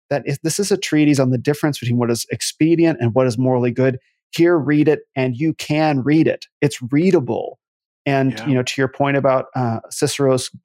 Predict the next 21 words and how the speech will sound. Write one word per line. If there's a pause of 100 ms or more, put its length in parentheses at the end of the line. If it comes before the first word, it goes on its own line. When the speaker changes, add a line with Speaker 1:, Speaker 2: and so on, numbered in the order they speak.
Speaker 1:
character
coming
through, (240)
like,
his
constant
attacks
on
Caesar (160)
throughout
the
entire
thing,
he
never
<laughs>
misses
a
chance
to, (360)
but